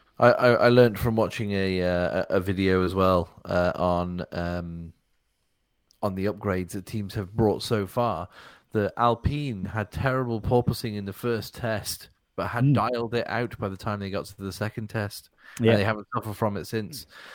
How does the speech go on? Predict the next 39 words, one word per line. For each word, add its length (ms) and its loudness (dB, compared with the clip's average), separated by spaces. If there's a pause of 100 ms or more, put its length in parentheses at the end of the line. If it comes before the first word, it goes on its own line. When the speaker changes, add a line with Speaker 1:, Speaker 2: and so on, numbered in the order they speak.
(360)
Speaker 1:
Um, 300 -6
Speaker 2:
They 180 6
Speaker 1:
so 200 0
Speaker 2:
couldn't, 260 -2
um, 480 0
they 160 -2
couldn't 240 -6
use 180 -2
D 140 2
R 140 4
S 340 -4 (840)
because 300 -2
of 80 -8
it 120 -2
in 200 -2
the, 300 -2
in 100 -6
the 80 -4
first 300 -6
test. 340 -6 (1500)
Speaker 1:
Yeah, 320 2
if 140 -8
you 60 -4
remember, 200 -2
was 160 0
it 80 0
Ocon 380 0
and, 340 -8 (140)
uh, 220 -10
somebody 380 -4
at 60 -6
one 120 0
of 60 -4
the 100 0
Aston 240 -4
Martins 380 -4
going 240 -2
down 220 -2
the, 100 -6